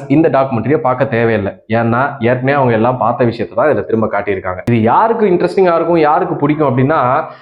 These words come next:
ஜவான் படத்துக்கு அப்புறம் பாலிவுட்ல நிறைய ஃபேன்ஸ் வந்திருக்காங்க. "இவங்க நல்லா இருக்காங்களா, சவுத்ல இருந்து ஒரு லேடி வந்திருக்காங்களே நயன்தாரான்னு, ஆ, அவங்கள லேடி சூப்பர் ஸ்டார்னு சொல்லுவாங்களாம்" அப்படின்லாம் அவங்க மேல ஒரு கியூரியாசிட்டி இருந்துச்சுல, அந்த ஃபேன்ஸுக்கு இதெல்லாம் பார்க்கறதுக்கு maybe இன்ட்ரெஸ்டிங்கா இருக்கலாம்.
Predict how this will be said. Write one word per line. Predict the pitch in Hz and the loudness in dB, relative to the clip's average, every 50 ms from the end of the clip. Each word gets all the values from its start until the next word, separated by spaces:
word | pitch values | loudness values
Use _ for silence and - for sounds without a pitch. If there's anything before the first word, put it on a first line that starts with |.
| - - | -12 -6
ஜவான் | 113 107 139 151 180 208 226 226 | -2 0 0 2 2 0 0 0
படத்துக்கு | 214 196 180 180 - 143 156 | 0 0 -2 0 0 -2 -2
அப்புறம் | 151 170 180 170 131 | 0 0 0 0 0
பாலிவுட்ல | 131 147 185 220 233 226 208 196 - | 2 2 2 2 2 2 2 2 2
நிறைய | 175 151 151 165 170 160 165 | 2 2 0 0 0 0 0
ஃபேன்ஸ் | 151 156 160 156 151 | -2 -2 -2 -2 -2
வந்திருக்காங்க. | 143 135 131 123 120 120 113 107 104 - - _ _ _ _ | 0 2 2 2 2 0 0 -2 -4 -6 -8 _ _ _ _
"இவங்க | - 147 147 151 | -2 0 0 2
நல்லா | 165 185 220 | 2 2 0
இருக்காங்களா, | 214 185 175 156 151 165 190 196 - - | 0 0 0 0 2 0 0 -2 -2 0
சவுத்ல | 180 190 196 190 | 0 0 2 2
இருந்து | 190 185 175 | 2 2 2
ஒரு | 170 156 | 2 2
லேடி | 156 165 170 165 | 2 2 2 2
வந்திருக்காங்களே | 156 151 147 143 139 135 123 107 101 107 | 2 2 2 2 2 2 2 2 0 -2
நயன்தாரான்னு, | 120 131 143 143 143 135 131 127 110 98 92 - - - | -2 -2 0 0 0 0 0 0 -2 -4 -6 -8 -6 -4
ஆ, | 120 127 120 101 104 | -2 0 0 0 0
அவங்கள | 120 127 123 | 2 2 2
லேடி | 120 135 165 180 190 | 4 4 4 2 2
சூப்பர் | - 165 - 165 160 | 0 -2 -4 -6 -4
ஸ்டார்னு | - 160 160 156 - | -2 -2 -2 -2 0
சொல்லுவாங்களாம்" | 147 143 139 135 135 127 123 127 - - | 0 2 2 4 2 2 0 -2 -2 -4
அப்படின்லாம் | 120 120 123 139 135 147 160 151 | -2 -2 0 0 0 0 2 2
அவங்க | 139 135 131 | 0 0 0
மேல | 139 147 143 | 0 2 2
ஒரு | 139 127 | 2 2
கியூரியாசிட்டி | 123 135 127 139 127 131 - 120 | 0 0 2 2 0 0 0 -2
இருந்துச்சுல, | 107 104 104 - 143 156 135 - - - - - _ _ | -2 -2 -4 -2 -2 -2 -2 -2 -4 -10 -18 -20 _ _
அந்த | 101 101 113 151 185 208 | -2 0 2 2 2 2
ஃபேன்ஸுக்கு | - - 165 165 180 185 185 180 | 0 0 -2 -2 -2 0 0 0
இதெல்லாம் | 175 165 160 165 165 160 | 2 2 2 0 0 0
பார்க்கறதுக்கு | 151 151 143 143 135 139 175 175 147 | 0 0 0 -2 -2 0 0 2 2
maybe | 139 139 135 143 | 2 2 2 0
இன்ட்ரெஸ்டிங்கா | 139 120 120 117 - 131 127 123 | 0 0 -2 -4 -2 0 0 0
இருக்கலாம். | 117 110 90 107 107 104 107 | 0 0 -2 -2 -2 -2 -4